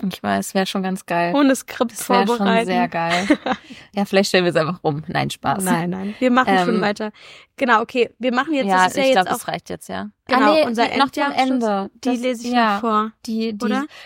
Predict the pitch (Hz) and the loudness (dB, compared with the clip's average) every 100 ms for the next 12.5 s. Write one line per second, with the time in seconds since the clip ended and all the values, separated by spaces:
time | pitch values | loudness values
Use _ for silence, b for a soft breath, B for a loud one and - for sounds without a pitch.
0 | - 226 185 190 196 233 262 262 - 202 | -2 2 4 2 2 2 2 -2 -8 -10
1 | 165 - 214 - 202 - 302 214 - 285 | -10 -8 -4 -2 0 2 2 2 -2 -4
2 | - - B B - 208 - 190 180 196 | -4 -10 B B -4 -4 -2 0 2 4
3 | 208 196 - - - 165 165 - - 180 | 4 2 0 -8 -6 -4 -4 -8 -10 -8
4 | 160 151 202 _ - 180 190 214 262 262 | -8 -10 -12 _ -6 -4 -2 -2 0 2
5 | 294 330 208 - 180 165 160 185 - 226 | 0 -2 -6 -4 -4 -2 -2 -4 -4 -6
6 | - 285 - B B B B 185 202 214 | -4 -8 -8 B B B B -2 0 2
7 | 214 226 247 208 - 190 - 180 226 - | 2 2 2 0 -4 -8 0 2 2 -2
8 | 202 214 233 254 - 214 202 190 190 - | 0 0 2 0 0 0 0 0 0 -2
9 | 180 - 190 180 - 165 226 277 - 339 | -4 -4 -4 -2 -2 2 2 2 -2 -6
10 | 453 - _ - 233 240 240 247 240 180 | -6 -10 _ -2 2 4 4 2 2 2
11 | 180 175 185 175 190 180 185 - 175 175 | 2 2 -2 2 2 2 -2 -2 -6 -8
12 | 170 175 226 - - | -6 -2 -2 -2 -10